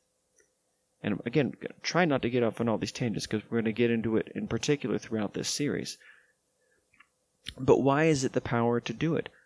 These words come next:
Why? Because it's God who is the Holy One,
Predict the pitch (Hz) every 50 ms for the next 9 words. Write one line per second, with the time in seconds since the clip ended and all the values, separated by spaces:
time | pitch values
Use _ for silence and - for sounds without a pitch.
0 | _ _ - - 127 156 185 190 202 - - 143 135 - - - 139 123 - -
1 | - - - - 135 151 156 143 123 107 101 107 117 120 - - _ 147 180 208
2 | 202 175 139 - - - 107 - - 104 98 82 - 92 73 82 87 101 117 123